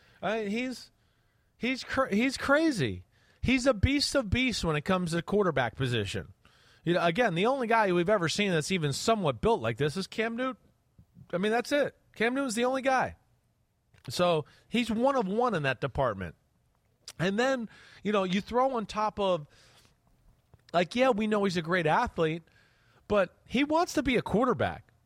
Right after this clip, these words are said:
You can see that. This is not just, like, some athlete who they threw in at quarterback. This is a quarterback who's a great athlete who's just learning still to play quarterback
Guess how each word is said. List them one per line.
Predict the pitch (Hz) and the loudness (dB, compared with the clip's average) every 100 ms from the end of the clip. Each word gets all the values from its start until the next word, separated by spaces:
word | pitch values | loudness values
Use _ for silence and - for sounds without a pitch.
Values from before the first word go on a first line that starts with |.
| _ _ | _ _
You | 170 247 | -2 0
can | 294 | -2
see | - 247 254 | 0 0 2
that. | 135 82 139 | 0 -2 -4
This | 202 | -4
is | 262 | -2
not | 247 285 240 | -2 -2 -2
just, | 240 - | -6 -2
like, | 214 175 - _ - - | 0 -2 -4 _ -20 -12
some | - 214 185 | -2 -2 0
athlete | 165 190 - 156 143 - | 0 -2 -2 -2 -2 -2
who | 156 160 | -2 0
they | 151 147 | 0 0
threw | - 170 165 | 0 -2 0
in | 165 | -2
at | 123 | -2
quarterback. | - 120 95 82 76 - - - - | -2 -2 -2 -4 -8 -20 -20 -20 -4
This | 240 247 | -4 -2
is | 302 | -4
a | |
quarterback | - 254 262 240 175 123 110 _ - - | -4 -2 0 2 2 0 -4 _ -20 -2
who's | 196 | -2
a | 185 | 0
great | 165 208 220 | 0 0 2
athlete | 170 180 - 135 123 - _ _ - - | 2 0 0 -2 -2 -6 _ _ -20 -4
who's | 220 233 | -2 0
just | 302 240 | -2 -4
learning | 202 233 233 185 | 0 0 0 -2
still | - 202 185 | 0 0 2
to | 156 | 0
play | 175 156 | 0 0
quarterback | - 180 113 80 - | 0 0 0 -4 -12